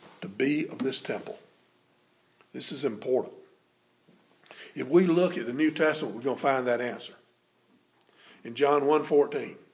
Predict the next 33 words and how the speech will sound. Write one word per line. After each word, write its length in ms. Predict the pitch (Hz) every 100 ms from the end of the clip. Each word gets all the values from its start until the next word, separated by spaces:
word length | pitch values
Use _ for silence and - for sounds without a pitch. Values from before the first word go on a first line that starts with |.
| _ _ _ _ - - -
it 120 | -
says, 240 | - 151 131
"The 80 | 120
Word 340 | 147 180 190
became 380 | 170 165 156 147
flesh 320 | 151 160 156
and 120 | 139
lived." 460 | 151 170 110 - - -
That 180 | 120
word 220 | 131 135 123
is 120 | -
tabernacled 720 | - 139 127 107 107 - - - _ _ _ _ _ _ _ _ _
"for 220 | 113 107
a 60 | 101
while 440 | 127 135 135 131
among 340 | 123 123 120 110
us." 540 | 95 - - - - _ _ _ _ _ _ _ _ _ _ - _
Through 240 | - 165 175
the 180 | 170 156
incarnation 640 | 135 151 151 165 170 165
of 100 | 160
Christ, 540 | 170 123 92 - - - _ _ _ - - -
we 160 | 143 160
see 300 | 160 165 170
that 200 | 143 110
the 100 | 117
dwelling 500 | 120 147 180 190 185
place 380 | 160 151 160 156
of 160 | 135
God 440 | 127 110 107 110 117
among 380 | 104 117 147 170
his 200 | 170 165
people 500 | - 180 110 -